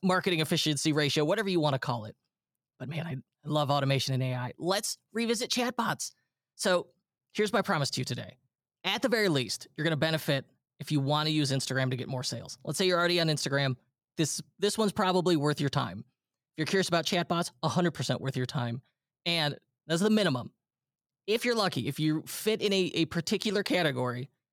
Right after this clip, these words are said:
you may two to ten X your sales using what you learned here today on Instagram. And of course, if you do, I'd love to hear about it. And so I don't know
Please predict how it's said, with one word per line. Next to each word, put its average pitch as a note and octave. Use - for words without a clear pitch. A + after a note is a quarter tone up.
you F#3+
may F#3+
two -
to B3+
ten A3
X -
your F3+
sales C3
using D#3
what D3
you D3+
learned C#3
here C3
today B2+
on C#3
Instagram. B2
And E3
of D#3
course, D3+
if -
you C#3+
do, C#3
I'd C#3
love C3
to B2+
hear D3
about A#2+
it. C#3+
And D#3
so C#3
I C#4
don't B3
know F3